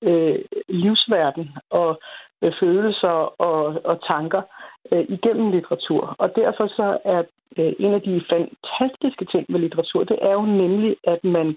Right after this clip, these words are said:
kan få lov til at sætte sig, øh, i skoene hos nogle mennesker, som,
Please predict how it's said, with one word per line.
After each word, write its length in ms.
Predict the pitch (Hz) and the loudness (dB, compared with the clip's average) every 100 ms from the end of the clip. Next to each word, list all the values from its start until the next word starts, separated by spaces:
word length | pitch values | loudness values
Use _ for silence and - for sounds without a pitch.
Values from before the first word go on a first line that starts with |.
| - | -2
kan 140 | 170 - - - - _ - | -2 -4 -14 -20 -20 _ -2
få 80 | 190 | 0
lov 380 | 170 180 233 233 - | 2 2 2 -2 0
til 260 | 196 196 - | 2 2 0
at 100 | 185 - | -4 0
sætte 240 | 185 175 - | -4 -2 0
sig, 180 | 180 170 - | 0 -2 -2
øh, 260 | 190 170 165 | 2 2 0
i 120 | 185 | -4
skoene 540 | - 214 - 214 208 190 _ _ - | 0 0 0 0 0 -2 _ _ -8
hos 180 | 185 - | -4 0
nogle 200 | 175 170 | 0 2
mennesker, 380 | 165 180 - 196 - | 0 -2 -4 -4 -2
som, 280 | 170 170 | -2 -2